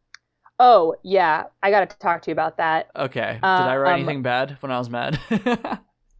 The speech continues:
Speaker 1: No. B-, okay, so to start with, we, we were,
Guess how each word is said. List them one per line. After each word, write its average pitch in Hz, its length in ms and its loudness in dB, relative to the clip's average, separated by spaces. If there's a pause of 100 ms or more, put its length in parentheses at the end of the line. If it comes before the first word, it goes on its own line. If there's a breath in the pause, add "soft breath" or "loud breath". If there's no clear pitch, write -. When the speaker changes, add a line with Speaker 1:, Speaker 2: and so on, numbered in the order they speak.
(260)
Speaker 1:
No. 220 540 4 (100)
B-, 190 80 -16 (100)
okay, 214 300 0
so 247 200 2
to 254 160 -4
start 269 500 0
with, 185 180 0 (440)
we, 254 380 -2 (1120)
we 262 260 -2
were, 262 420 -2